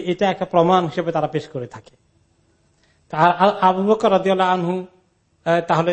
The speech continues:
অন্যায়ভাবে খলিফা হয়ে বসেছেন। এটার উত্তরে মুফাসসিরিন কেরাম আলোচনা করেছেন যে আরব দেশে তখন তো রাষ্ট্রের কোনো অস্তিত্ব ছিল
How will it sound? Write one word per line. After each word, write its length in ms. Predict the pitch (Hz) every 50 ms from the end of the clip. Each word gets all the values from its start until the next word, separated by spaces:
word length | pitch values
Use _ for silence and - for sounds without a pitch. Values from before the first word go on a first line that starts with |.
| 180 -
অন্যায়ভাবে 460 | 180 175 170 165 170 170 170 180 185 190
খলিফা 360 | 175 - 170 170 165 160 175 156
হয়ে 160 | 156 160 147 139
বসেছেন। 380 | 135 - 139 123 - _ 123 _ _ _ _ _ _ _ _ _ _ _ _ _ _ _ _ _ _ - - _ _ _ _ _ _ _ _ _ _ _ _ _ _ -
এটার 240 | 170 165 202 190 -
উত্তরে 360 | 208 202 202 - 240 233 226 214
মুফাসসিরিন 520 | 196 202 190 208 202 - - 202 202 196 190
কেরাম 260 | 190 190 180 185 185 180
আলোচনা 380 | 185 214 214 - 196 175 160
করেছেন 460 | 151 - 147 135 135 - - - 190 214 - _ _ _ _ _ _ _ -
যে 80 | 160 165
আরব 280 | 170 180 202 220 220 202 160
দেশে 280 | 151 190 180 - - 214 202 -
তখন 220 | 185 175 - 208 208
তো 100 | 202 202 175
রাষ্ট্রের 600 | 151 165 180 185 - - - - 233 233 240 226 226 -
কোনো 240 | 208 202 196 190 180 175 170 175 - - - _ _ _ _ _ _ _ _
অস্তিত্ব 500 | 180 190 185 - - - 208 202 - - 170 165 -
ছিল 180 | - 151 143